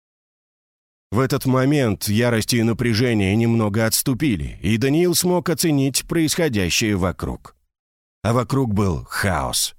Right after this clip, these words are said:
крики боли и ярости, свист клинков и вой огня, пропитанного смертельной магией.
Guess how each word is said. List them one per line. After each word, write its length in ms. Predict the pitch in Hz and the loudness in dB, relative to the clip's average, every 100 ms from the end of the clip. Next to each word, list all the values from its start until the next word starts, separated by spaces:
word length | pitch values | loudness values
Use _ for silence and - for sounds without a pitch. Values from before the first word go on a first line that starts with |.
| _ _ | _ _
крики 360 | - 113 101 110 | -2 -2 0 -2
боли 440 | 95 104 98 95 - | 0 0 0 0 0
и 60 | |
ярости, 760 | 101 95 110 82 - - 60 - - - | 0 0 0 -2 -4 -4 -8 -12 -20 -8
свист 400 | - 123 135 - | -4 0 0 -2
клинков 640 | - 127 123 147 131 - - | 0 0 0 0 -2 -2 -2
и 140 | 127 | 0
вой 300 | 113 107 104 | 2 2 2
огня, 480 | 98 85 110 123 92 | 0 0 0 0 -2
пропитанного 640 | - 104 101 98 87 87 92 | -2 -2 -2 -2 0 0 0
смертельной 640 | 110 101 87 95 82 85 | 0 -2 -2 -2 0 0
магией. 640 | 90 82 65 65 57 50 | 0 0 -2 -6 -8 -12